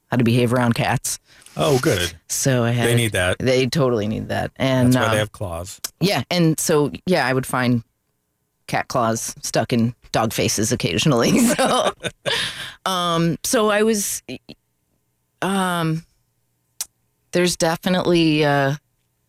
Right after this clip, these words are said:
Speaker 1: a balance too, like, psychology wise and mentally with, with being involved in rescue and knowing when to say no and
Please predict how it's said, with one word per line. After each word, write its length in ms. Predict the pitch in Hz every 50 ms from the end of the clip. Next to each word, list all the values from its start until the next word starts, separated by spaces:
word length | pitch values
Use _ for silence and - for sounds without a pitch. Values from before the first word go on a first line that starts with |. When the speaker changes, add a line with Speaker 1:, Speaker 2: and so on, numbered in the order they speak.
| _ - - _ _ -
Speaker 1:
a 80 | - 143
balance 480 | 160 151 147 143 143 143 127 - -
too, 240 | - - 151 147 147
like, 240 | 139 139 139 135 -
psychology 580 | - - 147 - 151 135 139 147 147 135 135 135
wise 420 | 139 135 135 131 131 135 127 123
and 280 | 127 123 123 123 120 - _ _
mentally 520 | - 147 139 135 139 143 139 135 131 127 123
with, 340 | 120 123 120 - - - - _ _ _ -
with 180 | 127 127 -
being 220 | - 139 139 135 131
involved 280 | 123 123 117 120 120
in 120 | 120 117 120
rescue 600 | 120 113 113 - - - 117 117 117 117 113 - -
and 500 | 120 117 117 117 117 117 113 - - - _ _ _ _ _ _ _ _ _ _ _ _ _ _ -
knowing 380 | 135 131 123 120 120 123 120 117
when 180 | 113 107 110 110
to 80 | 139
say 220 | - - 127 135 123
no 420 | 120 120 113 113 117 117 113 110
and 200 | 110 113 127 123